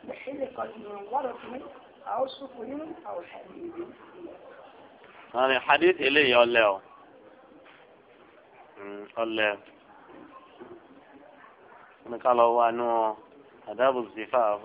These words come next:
Speaker 2: ti Sheikh Albani rahimahullah. Wọ́n ní Abdullahi ibn Salih haddathana. Wọ́n ní Al-Layth, ìyẹn náà sọ fún wọn kọ́lá látọ̀dọ̀ Amr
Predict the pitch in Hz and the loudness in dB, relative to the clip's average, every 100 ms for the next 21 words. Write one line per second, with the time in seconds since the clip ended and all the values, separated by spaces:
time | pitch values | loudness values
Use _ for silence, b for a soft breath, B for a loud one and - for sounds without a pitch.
0 | 104 - - 131 107 107 113 113 107 95 | -12 -18 -12 -8 -6 -4 -4 -4 -4 -8
1 | 104 101 92 101 113 131 - - - _ | -10 -14 -12 0 4 4 2 -20 -20 _
2 | _ - - - _ - - - - - | _ -20 -20 -20 _ -20 -20 -20 -20 -20
3 | - - - - - 123 131 127 135 143 | -20 -18 -20 -10 -2 2 4 4 2 6
4 | 165 135 127 - 139 135 120 - 127 123 | 6 6 0 4 6 6 2 0 2 2
5 | 120 117 123 135 - - - - - - | 2 2 4 2 0 -14 -20 -20 -18 -18
6 | - - - - 143 143 143 135 123 139 | -18 -20 -20 -4 0 4 4 2 2 4
7 | 139 127 127 - - 120 143 165 139 131 | 4 2 -2 -18 -8 0 4 4 4 2
8 | 139 135 147 147 143 143 139 123 117 123 | 0 4 6 8 8 4 2 4 6 6
9 | 101 | 2